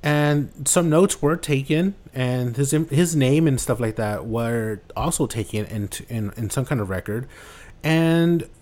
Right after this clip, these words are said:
you know, they never really said who they were and who, who were these men?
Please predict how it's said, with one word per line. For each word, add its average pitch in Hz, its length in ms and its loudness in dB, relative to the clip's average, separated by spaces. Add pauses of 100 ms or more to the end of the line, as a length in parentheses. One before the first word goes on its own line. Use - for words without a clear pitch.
(400)
you 180 160 0
know, 170 200 6
they 175 640 2 (460)
never 208 680 2
really 220 280 4
said 202 320 -2
who 214 160 0
they 214 140 0
were 160 580 0
and 135 240 0
who, 226 520 4 (320)
who 294 180 6
were 320 160 8
these 262 260 4
men? 160 380 -2